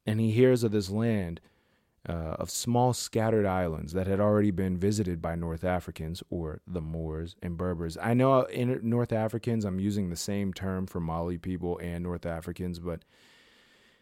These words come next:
it, it's complicated. These North Africans, um, Moors, North Africa was actually considered, like, out of Egypt, closer to the Iberian Peninsula,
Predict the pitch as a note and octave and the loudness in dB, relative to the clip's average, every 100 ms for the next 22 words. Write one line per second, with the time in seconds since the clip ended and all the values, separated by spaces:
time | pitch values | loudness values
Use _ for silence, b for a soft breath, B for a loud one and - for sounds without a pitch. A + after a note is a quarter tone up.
0 | b b b - G2+ G2+ B2 A2 - A2 | b b b 0 2 4 2 0 -2 -2
1 | G#2+ G2+ G2+ F#2 E2 D#2 F2+ G2+ G#2 A2 | 0 0 -2 -2 -2 -4 0 0 2 0
2 | G#2 G#2 G#2 G#2 G2+ F#2+ F2+ F2 E2+ E2 | 2 2 2 -2 -2 0 -2 -4 -6 -6
3 | E2 F2 _ _ - G2+ G#2+ A2 G2 E2 | -6 -10 _ _ -6 0 4 6 6 2
4 | E2 - G#2+ A2 F#2 A2+ A2+ G#2 F#2+ F#2 | -4 -2 0 0 2 2 2 0 0 2
5 | F#2+ - F2+ F2 E2+ G2 F2+ F2 E2 E2 | -2 -2 -4 -4 -4 -2 0 -2 -4 -6
6 | F2 - F2+ F2+ F2 G2 F#2 F2 E2+ - | -10 -6 -4 -4 -6 -4 -4 -4 -6 -4
7 | F#2+ F#2+ F#2+ F2 E2+ E2+ E2+ F2+ E2+ E2+ | -2 -2 -4 -4 -4 -4 -2 -4 -2 -6
8 | E2 F2 F2+ F2 - E2+ E2 D#2 | -6 -6 -4 -6 -6 -4 -4 -6